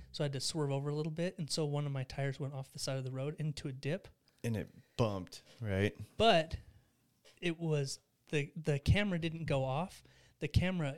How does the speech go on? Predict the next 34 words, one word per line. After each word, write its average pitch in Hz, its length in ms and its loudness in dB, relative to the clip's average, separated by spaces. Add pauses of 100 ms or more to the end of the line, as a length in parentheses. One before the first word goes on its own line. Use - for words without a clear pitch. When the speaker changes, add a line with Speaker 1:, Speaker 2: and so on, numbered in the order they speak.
Speaker 1:
actually 143 320 -4
fell 139 320 -2
off 143 240 0
the 131 140 -4 (100)
win-, 147 300 -4 (160)
the 139 120 -2
windshield. 156 720 -2
Speaker 2:
<laughs> 156 120 8 (640)
Wow. 113 300 6
Speaker 1:
It 117 40 6
was 170 120 6
just 180 180 2
on 175 140 2
with, 160 140 -2
like, 135 140 0
some - 220 -4
tape. 147 440 2
And 113 100 0
for 117 60 4
Speaker 2:
Right. 104 160 4
Speaker 1:
some 180 180 4
reason, 156 360 -2
right 151 220 2
at 156 100 -2
that 151 180 -2
moment, 151 320 -2
it 151 120 -8
decided 139 520 -4 (420)
to 143 80 -4
fall 139 380 0
off 139 240 0
of 139 120 -6
the 139 80 -6
windshield. 135 560 -6